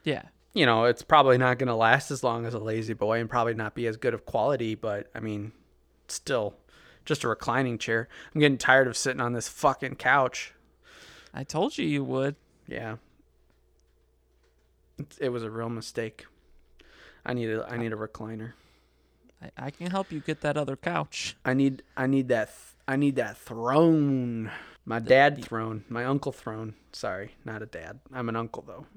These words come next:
Speaker 2: Uncle throne.
Speaker 1: Uh, U slash deleted writes,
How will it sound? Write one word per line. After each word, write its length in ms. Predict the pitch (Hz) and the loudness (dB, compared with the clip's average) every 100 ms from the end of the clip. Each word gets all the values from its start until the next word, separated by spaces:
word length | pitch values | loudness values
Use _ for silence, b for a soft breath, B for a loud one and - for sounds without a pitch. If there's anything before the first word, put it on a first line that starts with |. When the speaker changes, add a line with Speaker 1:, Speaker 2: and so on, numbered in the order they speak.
| - | -8
Speaker 2:
Uncle 280 | 135 - - | -8 -8 -12
throne. 380 | 90 92 117 - _ B B B B B B B B _ _ _ _ _ _ _ _ _ _ _ _ _ _ _ _ _ B B B B B - | -14 -14 -14 -16 _ B B B B B B B B _ _ _ _ _ _ _ _ _ _ _ _ _ _ _ _ _ B B B B B -6
Speaker 1:
Uh, 180 | 147 98 | -4 -4
U 260 | 156 180 254 | -6 -4 -4
slash 520 | - 247 220 185 - | -2 0 0 -2 -6
deleted 920 | 123 135 151 147 175 202 117 - - b b b _ _ - - | -12 -4 -2 0 -4 -2 -2 -2 -6 b b b _ _ -20 -2
writes, 760 | 143 135 123 170 - - - | 2 2 0 -4 -4 -6 -8